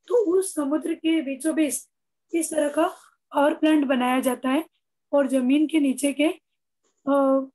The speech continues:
तेल को या खनिज तेल को, प्राकृतिक गैस को निकाला जाता है।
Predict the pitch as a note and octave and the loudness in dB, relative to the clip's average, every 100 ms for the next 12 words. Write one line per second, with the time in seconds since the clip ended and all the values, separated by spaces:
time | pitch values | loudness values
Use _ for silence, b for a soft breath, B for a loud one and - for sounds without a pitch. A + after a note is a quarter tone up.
0 | _ - D4+ D#4+ D#4+ C4 B3+ C4+ - C#4 | _ 0 4 4 2 2 2 0 -2 -2
1 | C4 C#4+ - _ _ _ _ D#4+ D4 C#4 | 0 -2 -6 _ _ _ _ 0 2 2
2 | D4 D#4 - _ _ _ _ - C#4 D4+ | 0 0 -2 _ _ _ _ -6 -4 -2
3 | D#4 D#4 C#4+ C4 - D#4+ A#4+ - D#4 D4 | 0 0 0 -2 -2 -4 -6 -2 0 2
4 | B3+ B3 G3 A3 G3 | 0 -2 -4 -8 -10